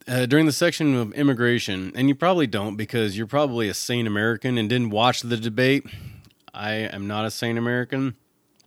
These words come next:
I watched so you don't have to. But during the immigration portion, Donald Trump mentioned coyotes. Now, I did an informal poll in my house after I saw this tweet, and I'm gonna read it to you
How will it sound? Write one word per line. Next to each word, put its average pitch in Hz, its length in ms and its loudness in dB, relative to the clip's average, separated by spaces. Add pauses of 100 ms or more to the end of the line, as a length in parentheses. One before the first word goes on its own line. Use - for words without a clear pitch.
(180)
I 104 120 -4
watched 101 360 -2
so - 100 -6
you 98 180 -4
don't 98 200 -4
have 92 240 -10
to. 101 260 -8 (1200)
But 101 480 -2 (760)
during 175 220 6
the 180 120 6
immigration 147 600 4
portion, 101 640 -4 (600)
Donald 123 340 4
Trump 113 360 0 (380)
mentioned 101 500 -4 (160)
coyotes. 156 600 0 (600)
Now, 123 120 2
I 214 60 4
did 277 180 4
an 214 80 4
informal 160 400 2
poll 135 320 0
in 107 100 -2
my 113 220 2
house 117 340 0
after 104 240 -4
I 95 60 -2
saw 117 260 -2
this 110 180 -4
tweet, 107 240 -4
and 90 80 -6
I'm 117 60 -4
gonna 160 160 -2
read 131 160 0
it 110 80 -6
to 104 100 -6
you 87 200 -6